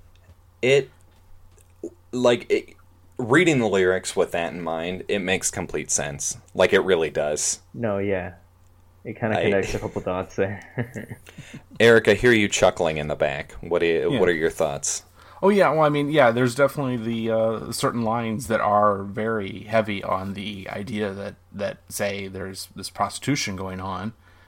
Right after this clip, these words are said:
Speaker 1: Mm-hmm.
Speaker 3: I mean, talking about, you know, stuff, stuff, stuff that I did understand the words to. I, I'm pretty sure I did. I've always been singing what, you know, understood certain lines, you know, "Down on Santa Monica, where tricks are for kids."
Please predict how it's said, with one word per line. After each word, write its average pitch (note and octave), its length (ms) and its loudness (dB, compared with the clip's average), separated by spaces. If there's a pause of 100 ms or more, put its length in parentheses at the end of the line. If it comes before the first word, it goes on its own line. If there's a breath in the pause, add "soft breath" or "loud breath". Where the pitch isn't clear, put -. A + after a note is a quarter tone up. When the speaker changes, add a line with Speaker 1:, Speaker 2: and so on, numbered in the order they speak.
Speaker 1:
Mm-hmm. F#2 140 -12
Speaker 3:
I - 20 -10
mean, F2+ 200 -6
talking F#2+ 240 -2
about, F#2+ 260 -2 (240)
you A2 160 -6
know, G2 140 -8
stuff, D3 300 0
stuff, - 340 2 (220)
stuff - 280 -2
that A#2+ 140 -2
I A2 100 2
did A2+ 360 -2 (340 soft breath)
understand A2+ 760 -2
the G2+ 80 -2
words G#2+ 380 -4
to. - 160 -10
I, F#2+ 140 -6 (100)
I'm G2 160 -4
pretty G#2+ 240 -6
sure - 160 -4
I F#2+ 80 -2
did. F#2+ 420 -6 (220)
I've G2 120 -10
always G#2 280 -2
been F#2+ 180 -8
singing G2 480 -8 (560 soft breath)
what, G2+ 260 -2
you G#2+ 80 -8
know, F#2+ 140 -8
understood G2+ 600 -6 (160)
certain G2+ 380 -2
lines, G2 440 -6
you G2+ 140 -8
know, - 20 -10
"Down F#2+ 220 -8
on G2+ 140 -6
Santa G2+ 200 -6
Monica, F#2+ 560 -4 (540)
where G#2+ 140 -6
tricks - 300 -8
are G2+ 80 -8
for F#2+ 140 -16
kids." - 520 -12